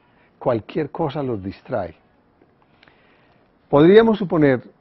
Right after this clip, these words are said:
que los circuitos neuronales dedicados a explorar, filtrar y realizar múltiples tareas se están ampliando y fortaleciendo, mientras que los que se utilizan para leer y pensar profundamente,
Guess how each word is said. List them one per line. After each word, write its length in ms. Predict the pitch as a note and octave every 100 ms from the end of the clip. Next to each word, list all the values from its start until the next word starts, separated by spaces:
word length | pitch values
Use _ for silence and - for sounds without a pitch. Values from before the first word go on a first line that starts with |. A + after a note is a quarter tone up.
| _ _ _
que 140 | -
los 140 | C3+ A2+
circuitos 460 | A#2+ G#2 F3+ A3+
neuronales 680 | G3 D#3+ C3 B2+ C3 C#3 D3+
dedicados 540 | B2+ A#2+ G#2 C3 D3 D#3
a 20 |
explorar, 600 | - - G#2+ G#2+ G#2 F#2+ _ _ _ _ _ _ -
filtrar 760 | D3+ A#2 A2 - E3 C3 G2+ -
y 100 | C3+ A#2
realizar 580 | A#2 A2 G#2 - C3+
múltiples 560 | D3 F3+ D#3+ E3+ E3+ D#3+
tareas 480 | D#3+ C3 A#2 B2 - _ _
se 140 | _ -
están 240 | - A#2
ampliando 440 | A#2 B2+ C3 A#2+ A#2+
y 60 |
fortaleciendo, 800 | A#2 A#2 - G2+ F#2+ G3 D#3 E2+ - _ _ _ _ _
mientras 440 | B2+ C#3 A2+ A#2+ -
que 100 | -
los 160 | A2 G2
que 140 | -
se 120 | -
utilizan 400 | F#2+ G#2 A2 D3+
para 220 | D#3+ C3 G2
leer 420 | F#2+ G#2 D3 C#3+
y 60 |
pensar 480 | C3+ G2+ F#2+ D3 B2+
profundamente, 880 | C3 D3 - D3 D3+ A2+ F2+ - -